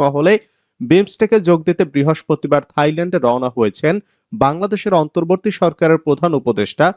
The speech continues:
মোহাম্মদ ইউনূসও। তবে থাইল্যান্ড রওনা হওয়ার আগে মোদি তার সোশ্যাল মিডিয়ায় এই সফর নিয়ে বেশ কিছু মিটিংয়ের কথা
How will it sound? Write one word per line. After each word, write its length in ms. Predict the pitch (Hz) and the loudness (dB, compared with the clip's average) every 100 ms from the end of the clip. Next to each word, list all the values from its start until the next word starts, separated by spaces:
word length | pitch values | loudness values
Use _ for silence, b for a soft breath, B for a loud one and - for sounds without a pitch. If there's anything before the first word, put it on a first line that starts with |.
| b - | b -6
মোহাম্মদ 340 | 131 139 139 139 | -4 -2 -2 0
ইউনূসও। 540 | 165 143 92 - 120 - _ _ _ _ - | 0 0 0 -2 0 -2 _ _ _ _ -2
তবে 200 | 170 196 | 0 0
থাইল্যান্ড 560 | - 170 180 220 190 | 0 2 2 2 2
রওনা 240 | 165 160 165 | 2 2 0
হওয়ার 240 | 151 156 | 0 0
আগে 240 | 117 110 185 | 0 -2 -2
মোদি 320 | 156 147 156 | 0 0 0
তার 140 | 156 | 0
সোশ্যাল 500 | - - 170 - 196 | 0 -2 -2 0 0
মিডিয়ায় 380 | 127 113 113 160 | 0 0 2 0
এই 200 | - 135 | 0 -4
সফর 420 | - 156 151 170 | -2 -2 0 -2
নিয়ে 160 | 127 143 | 0 -2
বেশ 340 | 120 160 - | 0 -2 -2
কিছু 280 | - 170 165 | -6 -4 -2
মিটিংয়ের 500 | 131 139 185 175 170 | -2 -4 -4 -2 -2
কথা 360 | 151 - 147 | -2 -2 -2